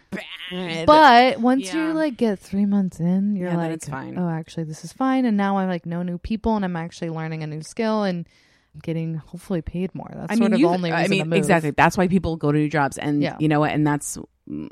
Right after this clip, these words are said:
Speaker 1: I understand because <laughs> I'm not getting paid as if I was, like, which is also makes me psychotic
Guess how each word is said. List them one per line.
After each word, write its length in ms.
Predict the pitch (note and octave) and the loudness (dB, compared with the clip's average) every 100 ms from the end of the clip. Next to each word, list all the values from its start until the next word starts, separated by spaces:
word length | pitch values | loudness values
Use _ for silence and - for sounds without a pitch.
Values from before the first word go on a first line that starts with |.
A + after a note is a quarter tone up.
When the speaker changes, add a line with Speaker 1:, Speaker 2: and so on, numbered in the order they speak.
| - | -2
Speaker 1:
I 220 | D#3+ D#3 | 0 2
understand 720 | D3 D3 - F3 D#3 D#3 A#2 | 2 2 2 2 4 2 0
because 480 | D#3+ D3+ D#3 D3 D#3+ D#3+ D#3 E3+ B3 | -4 -2 0 0 -4 -10 -10 -4 0
<laughs> 160 | C4+ - | 0 2
I'm 320 | C4+ F#3+ F#3+ | 4 4 4
not 280 | F#3 G3 G3 | 2 2 2
getting 240 | F3+ F#3 | 4 4
paid 240 | D4+ D4 | 2 2
as 140 | B3+ A#3 | 2 2
if 140 | A#3+ | 0
I 180 | D4 D4+ | -2 -6
was, 340 | C4+ D4 E4 - _ _ _ _ | -8 -12 -16 -20 _ _ _ _
like, 180 | F4+ F#4+ | -2 2
which 160 | F4+ G4 | 0 0
is 80 | - | -2
also 280 | G#4+ A#4 B4 | -2 2 0
makes 200 | F#4+ F4+ | 0 -2
me 120 | F#4 | -4
psychotic 680 | D4+ D4+ D4 - A3+ E3 D3 | -4 -6 -8 -6 -6 -6 -8